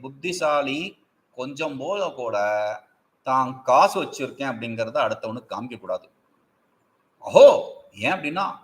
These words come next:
நிச்சயமா, ஐயோ! யதஹ தஸ்ய தர்ஷனாத் முனேஹே அபி மனஹ சலதி, சலதே. அதை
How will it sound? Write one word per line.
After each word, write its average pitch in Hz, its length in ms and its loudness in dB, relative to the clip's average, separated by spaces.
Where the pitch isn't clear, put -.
நிச்சயமா, 277 640 0
ஐயோ! 101 420 -4
யதஹ 151 520 2
தஸ்ய 160 400 2
தர்ஷனாத் 190 800 4
முனேஹே 262 540 6
அபி 226 340 2
மனஹ 190 320 2
சலதி, 165 380 -4
சலதே. 156 300 -2
அதை 127 200 -4